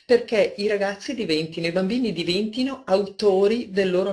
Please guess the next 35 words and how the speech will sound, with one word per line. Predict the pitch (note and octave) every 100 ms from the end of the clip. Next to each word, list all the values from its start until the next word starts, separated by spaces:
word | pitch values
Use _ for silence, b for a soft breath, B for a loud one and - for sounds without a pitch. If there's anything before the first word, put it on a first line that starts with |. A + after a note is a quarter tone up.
| G3 F3+
apprendimento | E3 E3 D3+ D3+ D#3+ B3+ D4+
utilizzando | A#3+ A#3+ B3 G3+ - E3+
tutti | E3+ C4 A#3
gli | F#3+ G3
strumenti | - C4 F#3+ F#3 C4
nei | D#4 C4+ -
quali | F#3 G#3 B3
si, | - - - G3 F#3+ -
ci | -
si | C#4
impegna | C4+ C4 C4 C4
cognitivamente | C4 G3 F#3+ G3+ F#3+ F3 G3 B3
per | B3 G#3 -
costruire | A3 A3 - A3+ F3+ D3+ D#3+
qualcosa. | - E3+ - - C3+ C#3 C3+ B B B B B B B
Allora, | E3+ E3 D#3+ D#3+ E3 E3 D#3+
se | - - - C4+
dividiamo | C4+ G#3+ F3 E3+ E3 D3+ D3+ D#3
il | F#3+
software | F3+ - F#3 F3 - E3+ D#3+
tra | - F3+ F3+ - _
quelli | A3 A#3 A#3+ G3+ -
che | F#3+ F3 F3+
esercitano | F3+ E3 F#3 F#3 - - D3+ D3 C#3+
cose | F3+ F3+ F3+
che | - D#3
già | D#3+ E3+
conosciamo, | F#3+ E3 D#3+ D#3+ D3+ D3 D3+
quelli | G3+ G#3+
che | A3 G#3+
ci | -
fanno | F#3+ F#3+
fare | F#3+ F#3+ G#3
i | G#3
fruitori | - G#3 A3 G3+ F3 D#3 D3+ D3